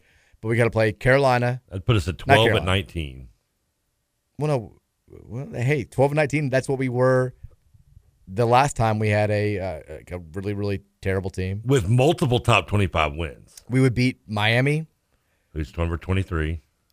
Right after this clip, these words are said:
Speaker 1: Clemson's gonna fall out. That, they're done now. We would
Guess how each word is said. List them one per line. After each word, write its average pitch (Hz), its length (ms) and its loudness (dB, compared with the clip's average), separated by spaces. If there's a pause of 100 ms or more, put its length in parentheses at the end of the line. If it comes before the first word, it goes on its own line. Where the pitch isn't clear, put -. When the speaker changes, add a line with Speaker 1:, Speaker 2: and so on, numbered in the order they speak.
(400)
Speaker 1:
Clemson's 117 280 -2
gonna 95 120 -4
fall 85 220 -2
out. 65 220 -12 (260)
That, 101 240 -10
they're 98 140 -4
done 69 240 -12
now. 52 220 -20 (760)
We 107 300 0
would 127 240 0